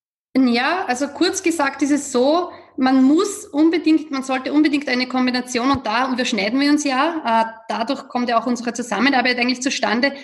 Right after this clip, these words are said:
man sollte eine Kombination unbedingt, äh, machen von einer Optimierung der täglichen Ernährung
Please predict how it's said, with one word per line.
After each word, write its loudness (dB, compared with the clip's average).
man -4
sollte 0
eine 0
Kombination -2
unbedingt, 0
äh, 4
machen -4
von -2
einer -2
Optimierung 2
der 2
täglichen -4
Ernährung 0